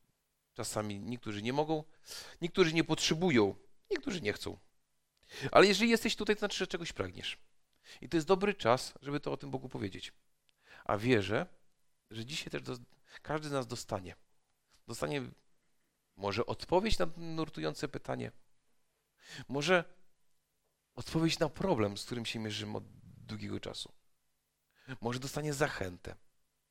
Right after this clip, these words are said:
a może dostanie też ostrzeżenie, aby,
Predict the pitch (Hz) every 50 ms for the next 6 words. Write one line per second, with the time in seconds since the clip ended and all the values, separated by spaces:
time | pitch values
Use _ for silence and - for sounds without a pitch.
0 | _ _ _ _ _ _ _ _ _ _ _ _ _ _ _ _ _ _ _ _
1 | _ _ _ - 101 107 117 123 123 123 123 - - 131 127 127 127 - - 117
2 | 117 - - - - - _ - - - - - - - 127 131 196 175 117 92
3 | 92 - - _ _ _ _ _ _ _ _ _ _ _ _ _ _ _ _ _
4 | _ _ _ _ _ - - 117 120